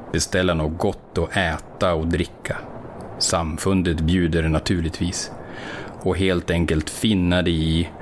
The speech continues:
att du gjorde vad du kunde. Men att det inte var tillräckligt.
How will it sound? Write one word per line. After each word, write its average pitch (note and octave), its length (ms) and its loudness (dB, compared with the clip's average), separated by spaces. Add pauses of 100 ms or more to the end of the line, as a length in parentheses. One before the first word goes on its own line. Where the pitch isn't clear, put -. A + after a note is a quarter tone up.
(300)
att E2 140 -2
du F2 100 4
gjorde E2+ 420 2
vad D#2+ 140 2
du D2 60 0
kunde. D#2+ 540 0 (840)
Men F2 120 2
att D#2 100 0
det - 100 -4
inte E2+ 320 2
var D#2 80 2
tillräckligt. - 1000 -2